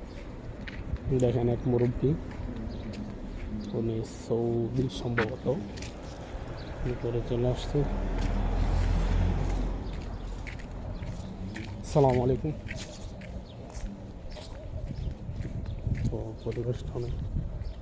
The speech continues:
সুন্দর, দেখেন বাচ্চাদের খেলার জন্য নাগরদোলা, যে দোলনা, এই দেখেন অনেক ফ্রি, সবগুলো ফ্রি, এগুলো কোনো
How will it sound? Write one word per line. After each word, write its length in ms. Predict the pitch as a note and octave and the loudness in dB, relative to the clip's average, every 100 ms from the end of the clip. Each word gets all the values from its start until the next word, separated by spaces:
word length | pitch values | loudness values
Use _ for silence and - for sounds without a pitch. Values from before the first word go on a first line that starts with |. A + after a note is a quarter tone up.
| - | -6
সুন্দর, 300 | - A#2+ B2 C#3+ - - - - - G#2 - - - - - - - - - - - - - - - - - - - - - | -2 0 -2 -4 -10 -12 -12 -10 -8 -8 -10 -14 -14 -14 -14 -14 -14 -14 -14 -14 -14 -16 -16 -16 -14 -12 -10 -10 -12 -12 -6
দেখেন 280 | B2+ - C3+ - - - - - - - - - C#3 | -6 -4 -6 -6 -14 -14 -14 -14 -14 -14 -14 -6 -2
বাচ্চাদের 480 | B2 - B2+ A#2 A#2+ - | -2 0 0 0 -4 0
খেলার 280 | B2 A2+ A2+ | 0 2 0
জন্য 200 | A#2 A#2 A#2 A#2 | 0 2 2 0
নাগরদোলা, 640 | A2 A2+ A2+ A2 A2+ A2 G#2+ - - - - - - - - - - - - - - - - - - A2+ | 2 2 2 2 2 2 0 -4 -12 -12 -10 -10 -10 -10 -10 -8 -10 -10 -14 -16 -14 -12 -10 -10 -6 -2
যে 100 | A2+ A2 - | 0 0 0
দোলনা, 480 | A#2 A2+ A2+ A2+ A2+ A2+ - - - - - - - - | 0 2 0 0 0 -2 -4 -6 -6 -6 -10 -14 -14 -6
এই 80 | A2+ A2 B2 - | -4 -4 -6 2
দেখেন 220 | B2 C3+ B2 | 4 6 6
অনেক 380 | A#2+ C3 E3 G3+ - | 4 4 4 2 2
ফ্রি, 160 | - F#3+ D3+ B2+ | 2 6 6 4
সবগুলো 500 | F#3 F#3+ G3 F3 E3 D3+ - | 2 4 4 6 4 4 2
ফ্রি, 140 | D3+ A#2+ - - - - - - - - - - | -2 -2 -8 -8 -8 -8 -8 -10 -12 -14 -14 0
এগুলো 220 | C3+ B2+ B2 | 4 4 4
কোনো 140 | A#2+ | 4